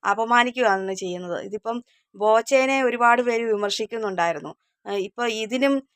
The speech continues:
ആ, ആളുകൾക്ക് കടുത്ത വിമർശനം തന്നെ ഉണ്ടാകുന്നത്. ഒരു പെണ്ണിൻ്റെ അടുത്ത് വന്നിട്ട് ഡബിൾ മീനിങ് പറയുക എന്ന് പറയുന്നത് മോശം പ്രവൃത്തി തന്നെയാണ്. എത്ര വലിയവനാണെങ്കിലും, ആ,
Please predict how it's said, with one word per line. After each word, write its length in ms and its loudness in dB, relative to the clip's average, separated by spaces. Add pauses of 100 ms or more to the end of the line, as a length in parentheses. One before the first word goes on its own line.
(200)
ആ, 80 -2 (120)
ആളുകൾക്ക് 540 6 (240)
കടുത്ത 340 0
വിമർശനം 520 0
തന്നെ 220 -2
ഉണ്ടാകുന്നത്. 460 0
ഒരു 160 -4
പെണ്ണിൻ്റെ 380 -2
അടുത്ത് 180 -4
വന്നിട്ട് 340 -2
ഡബിൾ 300 0
മീനിങ് 320 -6
പറയുക 300 0
എന്ന് 140 -4
പറയുന്നത് 380 -2 (360)
മോശം 420 0
പ്രവൃത്തി 320 0
തന്നെയാണ്. 420 -2
എത്ര 340 -6
വലിയവനാണെങ്കിലും, 840 0 (400)
ആ, 60 -2